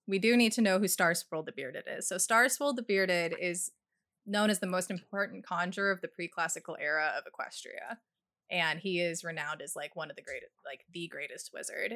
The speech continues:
And Twilight was sent a book of Star Swirl's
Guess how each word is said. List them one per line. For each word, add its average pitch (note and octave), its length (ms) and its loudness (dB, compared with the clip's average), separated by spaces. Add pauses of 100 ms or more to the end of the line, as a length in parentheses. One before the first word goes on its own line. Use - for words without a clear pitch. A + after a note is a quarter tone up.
(100)
And E3 580 -8 (580)
Twilight D4+ 640 8
was A3+ 160 6
sent F3 540 6
a E3+ 480 2 (120)
book - 340 -4 (140)
of F3 380 2
Star G#3+ 400 4
Swirl's E3+ 840 2